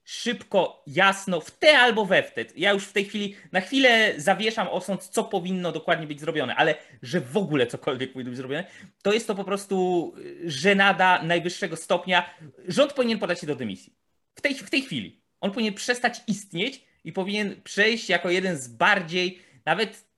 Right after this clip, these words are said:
wiadomo, zamordystycznych też,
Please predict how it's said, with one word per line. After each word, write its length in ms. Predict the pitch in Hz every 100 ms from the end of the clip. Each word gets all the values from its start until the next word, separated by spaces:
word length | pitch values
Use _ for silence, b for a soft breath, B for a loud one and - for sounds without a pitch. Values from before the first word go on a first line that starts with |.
| _ _ _ _ _
wiadomo, 580 | - - 294 285 233 160
zamordystycznych 800 | 170 175 165 170 196 196 175 -
też, 520 | 160 156 156 -